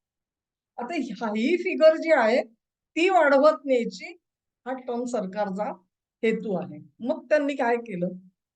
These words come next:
की त्यांनी तुम्हाला एनकरेज करायचा प्रयत्न केला. आणि तुम्हाला एनकरेज कशाला करताय? ठीक आहे, तुम्ही स्टेबल कॉइन मध्ये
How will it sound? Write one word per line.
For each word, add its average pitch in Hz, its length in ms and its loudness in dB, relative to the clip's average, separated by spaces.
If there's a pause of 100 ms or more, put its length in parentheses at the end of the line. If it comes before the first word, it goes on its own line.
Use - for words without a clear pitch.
(160)
की 285 120 -10
त्यांनी 262 600 -4 (1800)
तुम्हाला 226 500 -2
एनकरेज 254 640 0
करायचा 226 340 0
प्रयत्न 175 440 -8
केला. - 280 -20 (520)
आणि 214 160 -4
तुम्हाला 240 540 0
एनकरेज 247 560 0
कशाला 277 320 0
करताय? 269 280 -4
ठीक 277 260 -10
आहे, 311 100 -10
तुम्ही 311 180 -6
स्टेबल 311 460 -4
कॉइन 302 240 0
मध्ये 240 400 -2